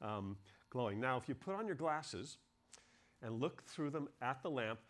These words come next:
on this side over here or on this side over here, you will see the spectrum of hydrogen. Let's turn the lights down all the, oh, I see this, the projector is still lit up a little bit.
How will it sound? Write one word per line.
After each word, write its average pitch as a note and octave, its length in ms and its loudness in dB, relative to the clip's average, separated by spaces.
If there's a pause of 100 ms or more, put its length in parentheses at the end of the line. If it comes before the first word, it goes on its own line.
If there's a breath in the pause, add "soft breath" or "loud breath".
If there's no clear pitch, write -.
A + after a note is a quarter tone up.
(280 loud breath)
on C3 280 2
this E3 160 2
side G#3+ 360 6
over A#3 220 4
here C4+ 340 0 (560 loud breath)
or C#3+ 240 6
on C#3 260 2
this F3+ 160 2
side F3 340 2
over E3 280 4 (200)
here, G#3 340 0 (380 loud breath)
you E3+ 140 2
will F#3 140 4
see D3+ 560 2 (160)
the C#3+ 80 -2
spectrum - 640 -2
of D#3+ 100 -4
hydrogen. A#2+ 500 -4 (500 loud breath)
Let's E3+ 160 -2
turn - 160 -2
the G3 80 0
lights F3 220 0
down D3 160 -2
all D3+ 200 0
the, D3 100 -2
oh, C#3 380 -4
I A#2+ 60 -8
see B2 160 -8
this, A2+ 200 -8
the G#2 200 -4
projector G#2+ 560 -2
is F#2+ 60 -6
still F2+ 240 -6
lit F#2+ 180 -4
up F#2 140 -4
a - 20 -8
little E2+ 220 -6
bit. - 160 -12